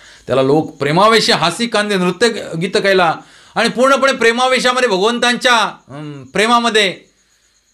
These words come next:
आवेशित होऊन भगवंताच्या नामाचं नृत्य आणि गीत भगवंत करायचे. त्यावेळेला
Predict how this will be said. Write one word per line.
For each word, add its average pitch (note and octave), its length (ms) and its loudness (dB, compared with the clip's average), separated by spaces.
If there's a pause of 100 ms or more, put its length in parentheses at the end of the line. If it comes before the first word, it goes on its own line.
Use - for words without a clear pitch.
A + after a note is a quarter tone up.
(360)
आवेशित B3+ 460 0
होऊन A3+ 360 0 (440)
भगवंताच्या G#3+ 440 0
नामाचं G#3+ 440 0
नृत्य A3 280 0
आणि G#3+ 160 2
गीत A#3+ 260 -2 (840)
भगवंत E3+ 400 0
करायचे. G3 600 0 (220)
त्यावेळेला F#3+ 420 0